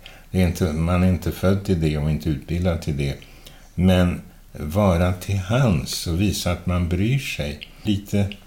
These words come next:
känsliga fingertoppar, visa att man finns där om någon vill prata och vill rådfrå-, rådfråga och så vidare. Det ska man göra.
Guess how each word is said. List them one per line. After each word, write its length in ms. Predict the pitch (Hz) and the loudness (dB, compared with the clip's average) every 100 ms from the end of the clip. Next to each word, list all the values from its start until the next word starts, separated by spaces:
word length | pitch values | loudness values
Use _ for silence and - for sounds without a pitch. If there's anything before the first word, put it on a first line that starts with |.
| - - - - - - | -20 -20 -20 -20 -20 -10
känsliga 520 | - 107 92 - 110 | -2 0 0 0 0
fingertoppar, 960 | 110 107 71 - 73 - - 71 69 - | 2 2 2 -2 -8 -8 -6 -6 -6 -8
visa 460 | 92 98 71 - 82 | -2 0 0 -2 -2
att 140 | 78 | -2
man 220 | 78 80 | -2 -2
finns 500 | 82 - 73 67 - | -2 -2 -2 -4 -8
där 420 | - 98 69 67 - - | -2 -2 -2 -6 -12 -20
om 480 | - - 87 80 80 - - - | -18 -6 -2 -2 -4 -10 -18 -2
någon 400 | 92 73 67 67 | 0 0 -2 -6
vill 300 | 67 - - - | -8 -10 -14 -8
prata 500 | 90 78 - - 82 | -6 -6 -12 -12 -12
och 320 | - - - | -12 -16 -16
vill 400 | - - - - - - - - - - - - - - - - | -10 -10 -10 -14 -20 -20 -20 -20 -20 -20 -20 -20 -20 -20 -14 -8
rådfrå-, 920 | - - 101 78 - - 85 87 90 | -8 -2 0 0 -2 -8 -8 -4 0
rådfråga 840 | 90 69 - - 87 95 92 92 | 0 -2 -8 -12 -10 -10 -12 -14
och 120 | - | -12
så 140 | - | -10
vidare. 380 | 98 92 - - - - - - - - - - - - | -10 -10 -14 -20 -20 -20 -20 -20 -20 -20 -20 -20 -20 -14
Det 60 | |
ska 200 | - 131 | -6 -2
man 180 | 120 110 | 0 0
göra. 200 | 82 71 | -2 -4